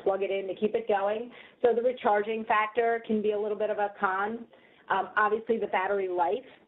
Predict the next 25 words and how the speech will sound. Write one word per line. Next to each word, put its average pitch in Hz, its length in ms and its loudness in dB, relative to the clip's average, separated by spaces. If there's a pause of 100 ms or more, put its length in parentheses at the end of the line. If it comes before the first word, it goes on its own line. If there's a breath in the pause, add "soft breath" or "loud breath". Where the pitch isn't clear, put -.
(240)
can 226 160 0
be 220 120 0
a 226 120 -8
con 226 300 0
because, 190 440 0
um, 180 300 0
it - 160 -2
can 202 120 -2
only 190 240 -4
go 180 240 0
for 185 100 2
as 170 140 -2
long 180 200 0
as 170 160 -4
the 175 60 4
battery 175 460 0
is 170 420 -2
going. 196 420 -2 (880 soft breath)
Um, 175 460 -2
many 214 300 0
would 208 180 2
argue 233 680 2 (100)
that 190 400 0
it 190 300 -2
lacks 196 400 -2